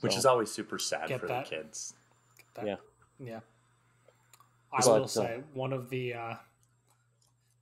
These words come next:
Speaker 3: for-, I'm fortunate to say I've driven a lot of things. And one of the vehicles I think about most is I had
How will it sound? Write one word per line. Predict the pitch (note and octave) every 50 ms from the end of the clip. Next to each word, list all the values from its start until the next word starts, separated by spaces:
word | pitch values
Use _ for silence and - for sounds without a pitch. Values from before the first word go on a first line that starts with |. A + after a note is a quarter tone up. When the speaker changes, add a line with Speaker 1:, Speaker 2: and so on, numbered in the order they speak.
| _ _ _ _ _ _ _ _ _ _ F#4 A4 A#4 F#4+ - - - - - - - - - - - - - - - _ _ _ _ _ _ _ _ _ _ _ _ _ _ _ _ _ _
Speaker 3:
for-, | - - - D#3+ D#3 F#3+ A3+ - -
I'm | D3+ D3 D3+ -
fortunate | - - G3 G3+ F#3+ G3 - G3+ F#3+ F3+ -
to | -
say | D#3+ - - D#3 C#3+ C3+
I've | B2+ A2+
driven | B2+ C3+ A#2+ A#2+ A#2 A2+
a | A2+
lot | A2+ A2 G#2+ A2 G#2+
of | G#2 -
things. | - - A#2+ G#2+ G2+ G2 G#2 G#2+ G#2 - - - _ _ _ _ _ _ _ _ _ _ _ -
And | B2+ B2 B2+ B2
one | B2 B2+ C3+
of | C#3
the | C3+
vehicles | B2 A#2+ C3 B2+ C3 B2+ B2+ - C3 A#2+ A#2
I | A#2+ A2+
think | G#2+ - C3+ B2 A2+
about | A#2+ A#2 A2+ A#2 C3 - -
most | B2+ A#2+ A#2 A2+ A2 A2 G#2+ - - - - - _ _ _ _ _ _ _ _ _ - -
is | C#3 B2+ A#2 A#2 - - _ _ -
I | B2+ A#2+
had | A2+ - B2+ A#2+ A2+ A2+ A2+ A2+ A2+